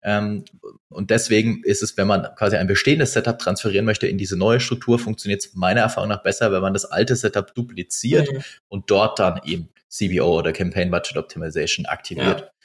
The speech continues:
Speaker 1: als es über diese andere Funktion quasi zu, zu, zu nutzen. Und deswegen auch der, der
Speaker 2: Mhm.
Speaker 1: Tipp jetzt irgendwie an der Stelle, wenn ihr, ähm, jetzt neue Setups aufsetzt, spätestens jetzt, wir haben jetzt quasi, im Prinzip haben wir Sommer <laughs> zweitausendneunzehn,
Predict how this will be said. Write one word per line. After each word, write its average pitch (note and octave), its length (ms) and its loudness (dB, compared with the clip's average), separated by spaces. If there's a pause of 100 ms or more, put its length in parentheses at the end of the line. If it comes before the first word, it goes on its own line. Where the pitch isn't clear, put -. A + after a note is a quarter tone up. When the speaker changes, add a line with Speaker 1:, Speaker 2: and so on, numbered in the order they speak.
(300)
Speaker 1:
als G2 200 -2
es - 320 -4 (800)
über A#2 200 4
diese G2+ 220 4
andere G2 240 0
Funktion F#2 420 -4
quasi E2+ 360 -2
zu, E2+ 460 -4
zu, - 420 -8 (160)
zu - 100 -6
nutzen. F2 520 -4 (800)
Und G2 120 -2
deswegen G#2+ 260 4
auch - 120 2
der, F#2+ 180 6
der - 160 2
Speaker 2:
Mhm. - 40 0
Speaker 1:
Tipp A#2+ 120 2
jetzt A#2+ 160 2
irgendwie G2+ 180 2
an F2 100 0
der F#2 140 4
Stelle, A2+ 300 2
wenn G2+ 160 4
ihr, G#2+ 320 2 (340)
ähm, E2+ 200 -10
jetzt A2 360 -2
neue G#2+ 280 4
Setups G#2+ 500 0
aufsetzt, - 720 -4
spätestens - 480 -2
jetzt, G2+ 240 0
wir F#2 100 0
haben F#2+ 140 0
jetzt F#2+ 140 -6
quasi, F#2 440 2 (640)
im B2 160 2
Prinzip C#3+ 380 0
haben B2+ 120 2
wir G#2 100 6
Sommer C3 320 4
<laughs> - 0 -
zweitausendneunzehn, B2 1300 0